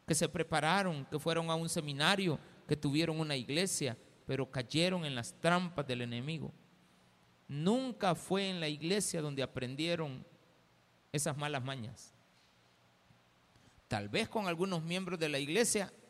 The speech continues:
pero que les encanta el mundo. Porque hemos traído al mundo a la iglesia. Entonces vemos pastores que han caído, vemos servidores que caen en los, en las presas de una mujer,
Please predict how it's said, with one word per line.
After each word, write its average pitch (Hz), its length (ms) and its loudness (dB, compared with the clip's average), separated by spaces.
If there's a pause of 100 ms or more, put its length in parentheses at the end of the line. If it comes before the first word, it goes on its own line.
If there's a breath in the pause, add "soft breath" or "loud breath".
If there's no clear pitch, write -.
pero 135 300 0
que 139 100 -6
les 120 220 -4
encanta 131 420 -8
el 120 100 -6
mundo. 131 320 -10 (2750)
Porque 160 320 2
hemos 185 280 0
traído 165 380 0
al 165 100 0
mundo 214 320 0
a 147 40 4
la 120 120 -2
iglesia. 135 460 -6 (1500)
Entonces 208 380 4
vemos 208 300 0
pastores - 800 -2
que 151 80 -6
han 143 100 -6
caído, 139 420 -4 (520)
vemos 175 260 4
servidores 151 920 4
que 151 120 2
caen 156 380 0
en 135 120 -4
los, 120 100 0 (680)
en 165 140 0
las 117 120 0
presas 170 440 0
de 123 80 0
una 139 240 -2
mujer, 127 380 -2